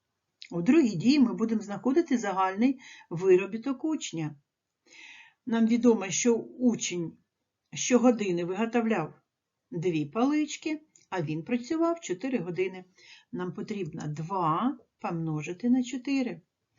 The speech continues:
Це дорівнює вісім паличок. Це зібрав учень за чотири години. Ми знаємо, скільки зібрав майстер, і знаємо, скільки зібрав учень. То можемо дати, е,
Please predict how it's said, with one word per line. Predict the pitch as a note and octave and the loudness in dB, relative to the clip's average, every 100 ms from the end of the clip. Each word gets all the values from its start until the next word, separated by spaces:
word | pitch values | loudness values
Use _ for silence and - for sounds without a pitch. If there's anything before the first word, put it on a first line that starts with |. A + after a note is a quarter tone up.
| - - - | -20 -20 -20
Це | - F#3 | -6 -2
дорівнює | F#3 E3+ E3 E3+ D3+ | 0 0 0 0 -2
вісім | - E3 D#3+ C#3+ B3+ C#4 | -4 -6 -8 -2 -2 0
паличок. | C#4 B3 A#3+ - G#3+ - _ _ _ _ - - - | 0 2 2 0 -10 -16 _ _ _ _ -20 -20 -14
Це | - A#3+ | 0 0
зібрав | F3+ F#3+ D#3+ G#3+ C4+ D4 - _ | 2 -2 -2 2 4 2 -2 _
учень | A#3+ G3 A3 - E4+ D4 | 0 0 -4 -2 0 0
за | G#3 | -2
чотири | F3+ F#3 F3+ G#3+ B3 | -6 -8 -4 0 2
години. | B3 B3+ C#4+ C4+ B3 A#3+ - _ _ _ _ _ _ _ _ _ _ _ - - - - _ - | 2 0 2 2 2 0 -10 _ _ _ _ _ _ _ _ _ _ _ -20 -20 -20 -20 _ 8
Ми | A3+ D#4+ | 12 12
знаємо, | G4+ E4+ C#4+ C#4 C4 | 8 6 6 6 2
скільки | - C4 A#3+ A#3 | 2 0 2 2
зібрав | B3 A#3+ D4+ E4+ D#4+ _ | 4 2 0 -2 -6 _
майстер, | G#3 G3 F3 F3 - C#4+ - _ _ - | -10 -6 -8 -8 -10 -12 -12 _ _ -10
і | F#3+ | -8
знаємо, | F3 F3+ D3+ F3+ B3 C#4+ | -6 -6 -6 0 0 0
скільки | - F3+ F3 F3+ A3 | -2 -2 -2 -4 -6
зібрав | A#3+ B3 C4+ | -4 -2 0
учень. | C#4 C4 - D#3+ D#3 _ _ _ _ - - _ | 0 -2 -6 -10 -12 _ _ _ _ -20 -20 _
То | - F#3+ | -10 -8
можемо | F#3 E3+ F3+ | -8 -6 -6
дати, | F3 F3+ F3 E3 | -4 -4 -2 -4
е, | D#3+ | -4